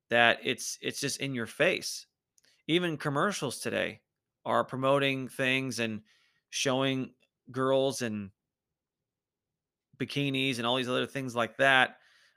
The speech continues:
uh, men and just doing perverse things. All the, I, I know I'm, I'm seeing kinda off right now, but it's, it's hard for me to talk about this at times because my kids,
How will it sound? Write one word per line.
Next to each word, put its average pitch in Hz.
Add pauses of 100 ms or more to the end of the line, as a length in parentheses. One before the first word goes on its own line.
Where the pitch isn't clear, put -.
(120)
uh, 104 (680)
men 131
and 113 (680)
just -
doing 131
perverse 123
things. 120 (680)
All 143
the, 170 (240)
I, 131
I -
know 147
I'm, 135
I'm 120
seeing 127
kinda 113
off 120
right 104
now, 107
but 110 (840)
it's, -
it's -
hard 165
for 151
me 147
to 135
talk 139
about 120
this 117
at 117
times 113
because 117 (140)
my 117
kids, 113